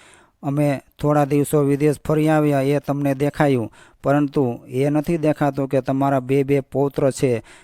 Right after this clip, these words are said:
તેમના ભવિષ્ય માટે પણ થોડા રૂપિયા બચાવીને રાખીએ.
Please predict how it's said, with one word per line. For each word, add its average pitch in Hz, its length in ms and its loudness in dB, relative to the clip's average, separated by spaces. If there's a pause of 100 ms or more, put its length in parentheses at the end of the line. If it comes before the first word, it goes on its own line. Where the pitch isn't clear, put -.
(180)
તેમના 139 320 0
ભવિષ્ય 131 440 0
માટે 135 320 0
પણ 135 220 -2
થોડા 139 300 -2
રૂપિયા 143 520 -2
બચાવીને 135 640 -2
રાખીએ. 127 520 -4